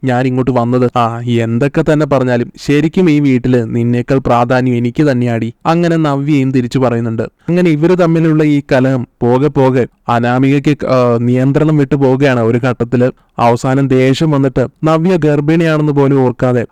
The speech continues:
അനാമിക നവ്യയെ പിടിച്ച് ഒരൊറ്റ തള്ളു തള്ളുന്നുണ്ട്. നവ്യയാണെങ്കിലും അൺഎക്സ്പെക്റ്റഡ് ആയിട്ട് ഇങ്ങനെ ഒരു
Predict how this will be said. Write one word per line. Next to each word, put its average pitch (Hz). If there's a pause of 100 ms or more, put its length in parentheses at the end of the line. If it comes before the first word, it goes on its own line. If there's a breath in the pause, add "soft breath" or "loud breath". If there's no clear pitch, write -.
അനാമിക 123 (320)
നവ്യയെ 120
പിടിച്ച് 131
ഒരൊറ്റ 123 (100)
തള്ളു 127
തള്ളുന്നുണ്ട്. 127 (340)
നവ്യയാണെങ്കിലും 139
അൺഎക്സ്പെക്റ്റഡ് 135
ആയിട്ട് 143
ഇങ്ങനെ 139
ഒരു 143